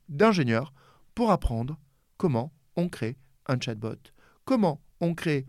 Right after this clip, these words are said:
du dialogue design, c'est-à-dire comment on crée des questions qui vont pouvoir être automatisées et qui donneront le sentiment d'être face à un humain. Lorsque les frontières se brouillent et que les étudiants d'école de commerce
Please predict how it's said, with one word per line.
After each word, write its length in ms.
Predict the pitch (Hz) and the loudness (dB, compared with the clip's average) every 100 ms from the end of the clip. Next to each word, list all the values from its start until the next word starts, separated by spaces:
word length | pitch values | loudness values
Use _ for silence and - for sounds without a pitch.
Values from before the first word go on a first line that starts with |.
| - _ _ _ | -12 _ _ _
du 120 | 135 123 | -10 0
dialogue 300 | 202 185 147 | 2 2 0
design, 440 | 127 110 110 151 - - - | -4 -4 -6 -10 -14 -20 -16
c'est-à-dire 380 | 139 156 143 | -4 -2 -2
comment 320 | - 208 175 - | -2 -4 -4 -6
on 120 | 131 | -8
crée 300 | - 117 131 - _ _ _ _ | -8 -10 -10 -16 _ _ _ _
des 100 | 196 | -6
questions 400 | 196 123 - 139 - _ - | -6 -8 -10 -14 -16 _ -8
qui 100 | 196 | -4
vont 140 | 190 | -4
pouvoir 280 | 165 123 117 | -4 -4 -4
être 200 | 131 - | -6 -6
automatisées 680 | - 208 175 143 123 113 131 - _ - | -2 0 -2 -4 -8 -8 -8 -12 _ -12
et 60 | |
qui 140 | 160 233 | -2 0
donneront 360 | 208 147 113 - _ - | 0 0 -6 -8 _ -8
le 100 | 123 | -4
sentiment 600 | - 156 - 127 117 156 _ _ _ - | -4 -6 -6 -6 -6 -8 _ _ _ -8
d'être 320 | 165 185 - | -4 -4 -8
face 460 | - 117 135 - - _ | -8 -6 -6 -12 -16 _
à 120 | - 123 | -6 -6
un 100 | 127 | -4
humain. 240 | 113 - - _ _ _ _ _ _ _ _ _ | -8 -14 -20 _ _ _ _ _ _ _ _ _
Lorsque 240 | 180 175 | 2 4
les 100 | 226 | 2
frontières 400 | 196 - 202 - | 2 0 2 2
se 120 | - 151 | 2 0
brouillent 340 | 127 220 277 _ _ _ _ | 2 0 0 _ _ _ _
et 100 | - | -4
que 100 | 135 | 2
les 220 | 180 165 185 | 4 4 2
étudiants 300 | 170 180 180 | 0 0 2
d'école 400 | 165 175 160 135 | 2 2 2 2
de 140 | 123 143 | 0 0
commerce 600 | 170 151 147 - - | 2 2 0 -4 -12